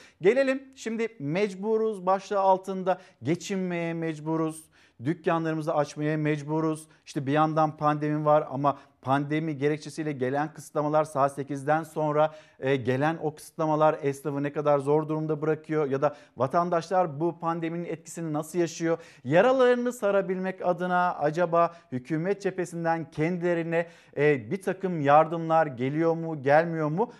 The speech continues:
Bu eleştirilere bir geçiş yapalım, bir ekonomi haberi paylaşalım. Daha doğrusu esnafın ne durumda olduğunu sizlere bir aktaralım.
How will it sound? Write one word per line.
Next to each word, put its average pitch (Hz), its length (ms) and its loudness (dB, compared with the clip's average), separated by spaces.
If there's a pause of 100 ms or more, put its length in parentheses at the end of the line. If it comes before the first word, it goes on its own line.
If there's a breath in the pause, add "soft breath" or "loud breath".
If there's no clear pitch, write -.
(140 loud breath)
Bu 277 140 0
eleştirilere 208 760 4
bir 180 100 -2
geçiş 185 240 0
yapalım, 139 320 -2
bir 180 80 4
ekonomi 190 400 -4
haberi 175 260 -2
paylaşalım. 123 480 -2
Daha 196 220 4
doğrusu 220 380 -2 (240 loud breath)
esnafın 202 640 0
ne 202 160 -2
durumda 202 320 0
olduğunu 185 800 2 (100)
sizlere 143 400 2
bir 214 160 6
aktaralım. 123 480 2